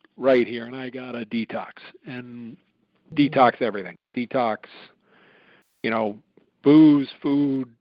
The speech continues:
Speaker 1: um, you know, choose, to your point in your note back, you know, choose things that are good for me, um, and, uh,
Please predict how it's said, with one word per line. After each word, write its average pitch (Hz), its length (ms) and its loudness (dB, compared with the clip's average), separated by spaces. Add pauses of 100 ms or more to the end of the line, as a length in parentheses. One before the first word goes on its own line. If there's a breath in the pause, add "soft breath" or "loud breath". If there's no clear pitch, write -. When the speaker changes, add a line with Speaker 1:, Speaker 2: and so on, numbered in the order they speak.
(340)
Speaker 1:
um, 123 680 -12 (600)
you 123 100 0
know, 107 280 -4 (1040)
choose, 139 540 2
to - 60 -6
your 135 120 0
point 135 300 -8
in 131 140 -10
your 131 220 -10
note 131 260 -8
back, 131 460 -4 (960)
you 107 80 -10
know, 107 80 -8
choose 139 300 -4
things 127 320 -6
that 127 100 -2
are 120 100 -4
good 123 200 -4
for 123 140 -8
me, 147 360 0 (840 soft breath)
um, 120 640 -4 (1400)
and, 127 280 0
uh, 120 460 -6